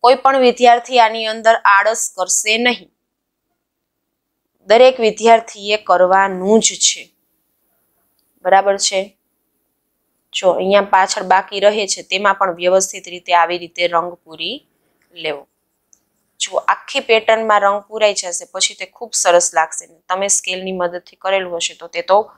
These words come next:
ખૂબ જ સરસ. જુઓ, હવે તમે અહીંયા કોઈ કાગળ લઈને આવી રીતે કરી નાખો ને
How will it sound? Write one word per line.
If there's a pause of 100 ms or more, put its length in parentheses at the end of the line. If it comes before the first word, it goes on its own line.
(420)
ખૂબ (100)
જ (100)
સરસ. (120)
જુઓ, (500)
હવે
તમે (100)
અહીંયા
કોઈ (140)
કાગળ
લઈને
આવી
રીતે (140)
કરી
નાખો
ને